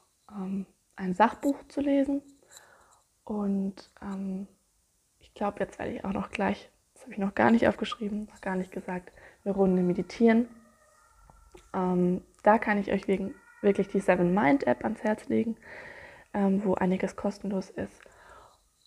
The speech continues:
aber die geführte, ani-, äh, geführte Meditationen haben,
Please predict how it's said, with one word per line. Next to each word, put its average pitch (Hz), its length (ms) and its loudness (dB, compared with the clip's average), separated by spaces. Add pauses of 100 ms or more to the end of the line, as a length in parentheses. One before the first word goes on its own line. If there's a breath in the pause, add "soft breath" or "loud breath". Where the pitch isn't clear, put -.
(140)
aber 185 260 -4
die 185 180 -2
geführte, 208 580 4 (500)
ani-, 190 320 -2
äh, 190 180 -2
geführte 196 380 -6
Meditationen 190 760 -6
haben, 185 380 -6